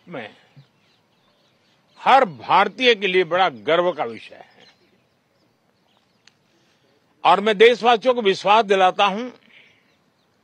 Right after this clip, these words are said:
कि अठारहवीं लोकसभा में भी, हमारे पांच साल के कार्यकाल में भी, हम उसी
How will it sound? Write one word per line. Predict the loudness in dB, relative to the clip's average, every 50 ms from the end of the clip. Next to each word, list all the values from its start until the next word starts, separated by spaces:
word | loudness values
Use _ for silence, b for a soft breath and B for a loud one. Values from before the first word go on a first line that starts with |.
| _ _ _ _ _ _ _ _ _ _ _ _
कि | -8
अठारहवीं | -8 -8 -8 -8 -6 -2 0 2 2 2 2 0 0 -2
लोकसभा | 0 0 -2 -2 -4 -6 -8 -6 -6 -4 -4 -4 -4
में | -4 -4 -4
भी, | -4 -4 -4 -4 -4 -6 -8 -14 _ _ _ _ _ _ _ _ _ _ _ _ _ _ _ _ _ _ _ _ _ _ _ _ _ _ _ _ _ -12
हमारे | -8 -4 0 0 2 2 2 2 2 0 -2 -6 _ -6
पांच | -4 -2 -2 -2 -4 -4 -6
साल | -6 -4 -4 -4 -4 -4
के | -8 -8 -6
कार्यकाल | -4 -2 -2 -2 -4 -4 -4 -6 -6 -6 -6
में | -10 -12 -12 -10
भी, | -10 -10 -10 -12 -14 -20 _ _ _ _ _ _ _ _ _ _ _ _ _ _ _ _ _ _ _ _ _ _ _ -20 -20 _ _ _ _ _ _ _ _ _ _ _ _ _ _ _ _ _ _ _ _ _ _ _ _ _ _ _ _ _ _ _ -6
हम | -4 -2 -2 -2 -6
उसी | -8 -8 -6 -6 -6 -4 -2 -2 -2 -2 -4 -8